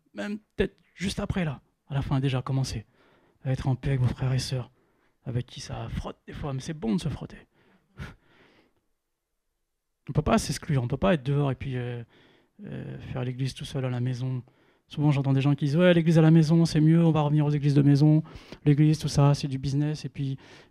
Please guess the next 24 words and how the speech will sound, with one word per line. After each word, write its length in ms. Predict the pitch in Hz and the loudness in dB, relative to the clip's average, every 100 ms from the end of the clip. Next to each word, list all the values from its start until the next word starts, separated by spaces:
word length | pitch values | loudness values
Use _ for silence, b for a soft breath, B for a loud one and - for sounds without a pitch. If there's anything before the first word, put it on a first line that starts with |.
| - | -8
et 200 | 127 127 | -4 -2
c'est 120 | 120 | -2
une 60 | 123 | -2
parenthèse, 400 | 127 127 123 117 | -2 -4 -6 -10
c'est 100 | - | -16
pas 80 | 131 | -20
écrit, 240 | - 131 - | -12 -8 -6
<laughs> 100 | - | -4
mais 180 | 120 113 | -2 -2
j-, 100 | 107 | -4
j'ai 120 | 123 | -2
envie 140 | 135 143 | 0 4
de 60 | |
le 60 | 143 | 4
dire 160 | 156 | 4
parce 160 | - 127 | 4 4
que, 140 | 147 B B B B B B | 4 B B B B B B
oui, 280 | 139 202 180 b b b b _ _ _ _ _ _ _ - | 6 6 6 b b b b _ _ _ _ _ _ _ 2
l'église 460 | 185 220 214 170 - _ _ | 6 8 6 2 -10 _ _
à 80 | 175 | 6
la 80 | 185 | 8
maison, 240 | 180 190 | 8 4
c'est 180 | 185 147 | 2 0
bien. 280 | 117 127 | 0 0